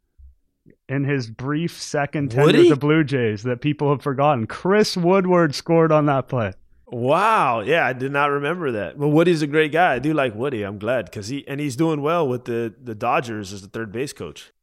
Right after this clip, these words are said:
Speaker 1: Shout out to Chris Woodward having that one monster season where I think he hit, like, twenty-eight home runs or something, because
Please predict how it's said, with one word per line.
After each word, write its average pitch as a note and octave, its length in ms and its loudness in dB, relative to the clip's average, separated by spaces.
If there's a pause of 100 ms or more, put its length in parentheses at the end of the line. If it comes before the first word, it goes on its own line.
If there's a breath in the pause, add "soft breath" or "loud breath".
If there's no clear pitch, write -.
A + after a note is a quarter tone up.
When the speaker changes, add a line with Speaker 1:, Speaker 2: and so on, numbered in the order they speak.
(220)
Speaker 1:
Shout F#3 400 -2
out C#4 220 2
to A#3+ 100 -4
Chris G3 300 -2
Woodward E3+ 380 0
having F3 320 2
that D#3 240 2
one D3 480 0
monster D3 640 0
season D3+ 580 -2
where D3+ 100 -2
I D3 60 0
think E3 240 -4
he F3 80 -2
hit, D3+ 460 -2
like, C3 180 -6
twenty-eight D#3 560 -4
home D3 240 -4
runs C#3+ 200 -2
or D#3+ 60 -4
something, F#3 480 -4
because D3 500 -2